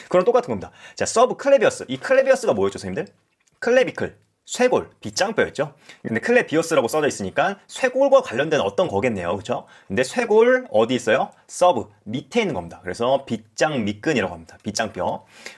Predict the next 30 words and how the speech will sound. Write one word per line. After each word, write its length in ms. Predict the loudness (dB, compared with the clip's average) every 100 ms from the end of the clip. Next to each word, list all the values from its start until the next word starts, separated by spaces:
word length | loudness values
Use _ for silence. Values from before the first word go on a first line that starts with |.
| _
어, 220 | -4 -2
서-, 200 | 0 0
쇄골이 320 | 2 2 2
빗장뼈잖아요. 720 | 0 -2 0 0 0 -4 -6
그래서 460 | -6 0 2 2 0 -14
시-, 140 | -16 -8
구용어로는 600 | 2 4 4 2 2 0
쇄골 360 | 0 0 2
하근이라고 500 | 0 0 0 2 0
표현하고 320 | 0 -2 -2 -2
신용어로는 580 | -2 0 0 0 -4
빗장 580 | -6 -10 -4 0 0 -2 -12
밑근이라고 880 | -14 -6 0 0 0 -4 -2 -4
표현을 320 | -4 -6 -4 -4
합니다. 240 | -8 -12 _ _ -20 -20 -6
자, 60 | -4
시작점을 380 | 0 0 2 0
보게 160 | 2
되면 400 | 0 2 -2 -2
갈비연골 960 | -4 0 0 -2 -2 0 4 4 4 -2
일 240 | -4 -2 0
번, 220 | 0 -2 _
뭐, 140 | -6
늑연골 300 | -2 2 2
일 80 | 2
번에서 160 | 0 0
시작해서 580 | 0 -2 0 2 2 0
이렇게 260 | -4 -4
시작해서 420 | -6 -4 -4 -2 -2
어디부터요? 640 | 0 -2 -2 0 -2